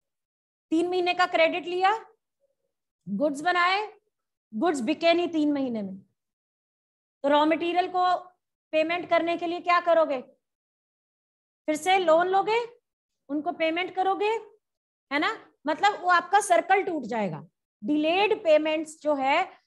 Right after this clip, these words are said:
that is a very major issue in small scale sector। उनको टाइमली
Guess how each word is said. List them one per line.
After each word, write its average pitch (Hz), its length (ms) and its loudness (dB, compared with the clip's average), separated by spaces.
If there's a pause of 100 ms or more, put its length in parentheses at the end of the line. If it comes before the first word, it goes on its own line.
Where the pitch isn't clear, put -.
(160)
that 269 220 0
is 311 140 -2
a 339 60 0 (400)
very 302 300 2
major 294 440 0
issue 285 400 -2 (460)
in 311 160 -2
small 247 360 -6
scale 240 240 -6
sector। 233 320 -6
उनको 269 180 0
टाइमली 262 440 -2